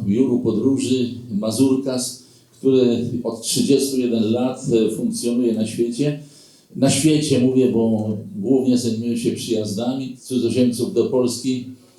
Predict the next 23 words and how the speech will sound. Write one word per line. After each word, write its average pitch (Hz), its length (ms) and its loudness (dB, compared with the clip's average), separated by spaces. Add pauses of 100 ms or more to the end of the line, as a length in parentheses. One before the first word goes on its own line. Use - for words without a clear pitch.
organizacjami 117 1400 0
konferencji, 113 760 -4
kongresów. 107 560 -2 (240)
Od 131 200 4
dwudziestu 131 720 2
lat 120 220 4
posiadamy 113 500 2
też 107 180 2
hotel 117 440 2
i 95 40 -2
centrum 117 460 0
konferencyjne 110 800 -2
w 107 100 -2
Ożerowie, 117 540 0 (120)
więc 110 480 -6
całą - 200 -10 (200)
infrastrukturę, 127 960 -2 (300)
która 120 200 2
pozwala 131 640 2
nam 123 320 4
zająć 120 400 2
się 127 100 2
jakąś 110 440 -2